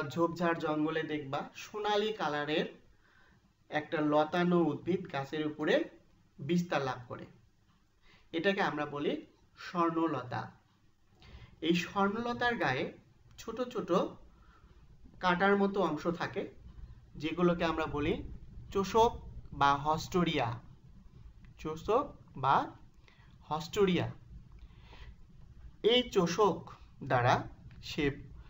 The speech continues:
আশ্রয়দাতার কোষের ভিতরে প্রবেশ করে দিয়ে সেখান থেকে পুষ্টি শোষণ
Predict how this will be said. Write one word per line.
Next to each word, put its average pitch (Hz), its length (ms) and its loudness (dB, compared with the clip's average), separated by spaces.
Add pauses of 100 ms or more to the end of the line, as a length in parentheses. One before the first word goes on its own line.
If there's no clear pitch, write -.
(360)
আশ্রয়দাতার 180 680 2 (760)
কোষের 165 360 -2
ভিতরে 160 280 2 (120)
প্রবেশ 156 260 -2 (120)
করে 165 160 4 (120)
দিয়ে 160 180 8 (200)
সেখান 151 320 -4
থেকে 185 180 -6 (180)
পুষ্টি 185 380 -2 (400)
শোষণ 151 300 -2